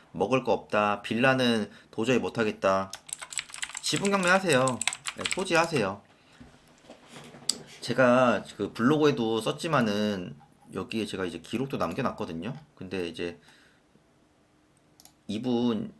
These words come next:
이제 일주일 만에 소액으로 경매 두 개 받았는데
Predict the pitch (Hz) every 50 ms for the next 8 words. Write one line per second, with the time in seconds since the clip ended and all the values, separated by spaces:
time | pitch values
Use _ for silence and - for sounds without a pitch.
0 | _ - - - 95 - - 151 185 202 - 233 226 214 214 208 151 135 139 -
1 | 208 226 233 226 180 151 - 113 110 113 107 - - 107 123 - - 87 110 117
2 | 123 113 104 90 95 92 95 98 98 92 85 82